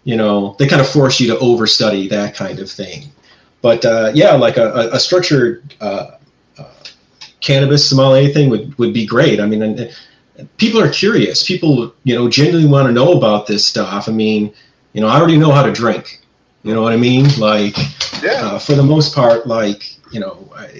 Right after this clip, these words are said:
Speaker 1: T H C offers something, you know, and, you know, and C B D offers something completely different and a different experience. And I think, you know, we're looking at generations that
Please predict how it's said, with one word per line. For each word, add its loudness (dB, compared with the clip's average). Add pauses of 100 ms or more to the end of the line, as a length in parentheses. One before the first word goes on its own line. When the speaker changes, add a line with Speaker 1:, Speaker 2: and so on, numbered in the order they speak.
(120)
Speaker 1:
T 2
H 2
C 4
offers 2
something, -4
you -4
know, 0
and, -4
you -2
know, -2
and -4
C 0
B -2
D 2
offers 0
something -4
completely -4
different -2
and -4
a -6
different -4
experience. -2
And -4
I -4
think, -4 (560)
you -10
know, 0
we're 0
looking 2
at -4
generations -2
that -4